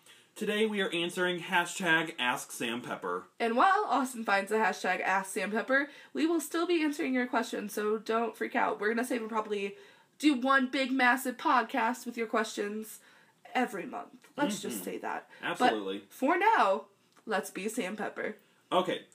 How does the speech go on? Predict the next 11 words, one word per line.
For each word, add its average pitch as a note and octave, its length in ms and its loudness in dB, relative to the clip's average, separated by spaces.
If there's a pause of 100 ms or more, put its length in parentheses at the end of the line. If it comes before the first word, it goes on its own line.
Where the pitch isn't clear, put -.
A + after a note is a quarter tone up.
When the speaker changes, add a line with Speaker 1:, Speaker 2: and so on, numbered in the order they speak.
(260)
Speaker 1:
so F3 500 2
we're, G3 320 0
the F3+ 120 -6
first A#3 300 0
question D#3 380 0
comes C3+ 260 -4
from B2 400 -4
at G3+ 300 -2 (420)
D F#3 440 -2 (380)
Destiana E3 1160 -2
thirteen. F3 760 -4